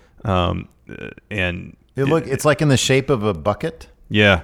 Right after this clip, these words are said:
Speaker 2: Like an upside down bucket.
Speaker 1: Yeah, kind of.
Speaker 2: It's not, like, round or
Speaker 1: Mm-mm.
Speaker 2: like, you know.
Speaker 1: It's oddly s-, kind of, like, squared off on the side.
Speaker 2: Yeah.
Speaker 1: So here's the story of it. Uh,
Speaker 2: Okay.
Speaker 1: the first champion was P J Black. Do you know who that is?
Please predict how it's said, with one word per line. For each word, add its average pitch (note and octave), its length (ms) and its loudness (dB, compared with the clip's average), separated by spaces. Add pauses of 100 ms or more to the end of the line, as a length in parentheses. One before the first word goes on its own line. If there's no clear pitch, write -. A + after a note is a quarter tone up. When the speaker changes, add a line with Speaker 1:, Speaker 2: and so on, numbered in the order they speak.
Speaker 2:
Like A#2 120 -4
an A2+ 80 0
upside A2+ 320 -2
down G#2+ 280 -2
bucket. B2+ 400 -4
Speaker 1:
Yeah, F#2 200 2
kind F#2 260 0
of. E2+ 160 -4 (320)
Speaker 2:
It's - 180 -8
not, C3 180 0
like, A2+ 300 0 (220)
round A2+ 680 2
or G2 340 2
Speaker 1:
Mm-mm. F#2+ 140 2 (280)
Speaker 2:
like, F#2 80 -4
you G2 100 -2
know. D#2 360 -2
Speaker 1:
It's G#2+ 140 0
oddly A2 300 4
s-, - 120 -4
kind G#2 200 -4
of, F2+ 100 -6
like, G2 140 -2
squared G2+ 340 4
off F#2 280 2
on F2+ 100 -8
the D#2+ 40 -12
side. F2 440 -6
Speaker 2:
Yeah. F#2+ 720 -2
Speaker 1:
So A#2 120 0
here's D3+ 240 4
the A#2 80 -4
story G2 480 0 (160)
of F2+ 220 -6
it. F2 140 -8 (140)
Uh, F#2+ 60 -8
Speaker 2:
Okay. F2+ 380 -2
Speaker 1:
the - 80 -14
first - 260 0
champion A2+ 520 0
was F#2 220 -2
P - 220 0
J A2 220 4
Black. G#2 420 6
Do G#2 60 -4
you - 20 0
know G2+ 140 4
who G2 80 2
that F#2+ 180 4
is? A2 240 2